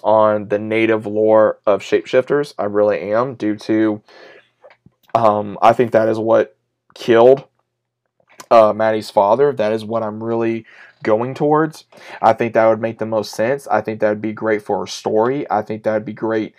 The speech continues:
to see, uh, later on where it could possibly happen. But again, I'm not trying to give too much away. Those are just more speculations. Those are just more theories. But what are your thoughts on this, guys?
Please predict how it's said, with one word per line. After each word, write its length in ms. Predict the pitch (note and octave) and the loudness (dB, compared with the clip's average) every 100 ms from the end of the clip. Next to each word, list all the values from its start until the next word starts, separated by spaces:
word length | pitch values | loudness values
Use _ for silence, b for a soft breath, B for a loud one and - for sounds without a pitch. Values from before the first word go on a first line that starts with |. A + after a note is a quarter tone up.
| B B B - | B B B -8
to 160 | A#2+ | -6
see, 500 | G#2+ - A2+ A2+ A2 G#2 | -4 -4 -4 -4 -6 -4
uh, 360 | G2+ G#2 G#2 G2 | -2 0 0 0
later 280 | A2 G#2+ A2 | 0 -2 -4
on 220 | A2 G#2+ | -4 -4
where 160 | G#2 | -6
it 60 | G#2 | -6
could 100 | F#2+ | -2
possibly 400 | A2 G#2+ - A2+ | 0 -2 -2 -6
happen. 540 | G#2 C#3 D#3 F2+ F#2 | 0 0 0 -4 -12
But 200 | G2 G#2 | -8 -4
again, 360 | A#2 B2+ C#3+ C#3 | -4 -2 0 0
I'm 100 | A2+ | 0
not 160 | D3 C#3 | -2 2
trying 140 | C#3 | 0
to 40 | |
give 140 | C3+ B2+ | 0 -4
too 140 | - | -6
much 200 | B2 A#2+ | -6 -6
away. 200 | A#2+ A#2+ | -4 -4
Those 240 | A#2+ A2+ A2+ | -4 -8 -8
are 60 | |
just 200 | A2+ A2+ | -10 -10
more 180 | A2+ A2 | -8 -8
speculations. 640 | - A2+ G#2+ G#2+ G#2+ G#2+ | -8 -8 -4 -4 -6 -10
Those 200 | G#2+ A2 | -6 -6
are 40 | A2 | -8
just 200 | A2 - | -16 -14
more 160 | G#2 | -16
theories. 440 | G2+ G#2 A2 A2+ - B B B | -6 -2 0 -2 -6 B B B
But 160 | G#2+ G2+ | 0 0
what 200 | G2+ C3 | 4 6
are 40 | |
your 120 | D3+ C#3 | 6 4
thoughts 300 | B2 A#2+ A#2+ | 2 0 -2
on 60 | |
this, 160 | B2 A#2+ | -8 -4
guys? 400 | A#2 A2+ A2+ | -2 0 -2